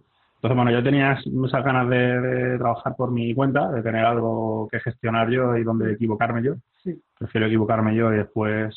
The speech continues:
Speaker 1: eh, hacerlo bien con los demás. Y, y creo que, bueno, que eso es un, un equilibrio interesante. Yo,
Speaker 2: Mm.
Speaker 1: yo estoy muy convencido de que es la, es la forma. Al final
Speaker 2: Entonces,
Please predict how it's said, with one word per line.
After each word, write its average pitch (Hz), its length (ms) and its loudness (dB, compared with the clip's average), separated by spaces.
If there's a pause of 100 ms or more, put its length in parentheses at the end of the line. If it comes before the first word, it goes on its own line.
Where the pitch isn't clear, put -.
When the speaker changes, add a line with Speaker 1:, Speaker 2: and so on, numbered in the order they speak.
(100)
Speaker 1:
eh, 113 300 -8
hacerlo 110 340 -4
bien 107 180 0
con 110 120 0
los 107 100 0
demás. 123 280 -2 (540)
Y, 104 440 2
y 98 60 -4
creo 110 140 0
que, 127 60 2
bueno, 143 180 2
que 135 60 2
eso 139 120 2
es 139 60 2
un, 151 100 2
un 143 180 4
equilibrio 120 420 2
interesante. 101 560 -4 (140)
Yo, 117 800 -6
Speaker 2:
Mm. 113 100 -10
Speaker 1:
yo 117 100 0
estoy 123 140 2
muy 120 100 6
convencido 113 500 2
de 107 80 2
que 107 120 2
es 98 80 -4
la, 98 560 -2 (140)
es 123 100 0
la 123 140 0
forma. - 260 -18 (180)
Al 107 80 -18
final 185 340 -2 (180)
Speaker 2:
Entonces, 180 400 -6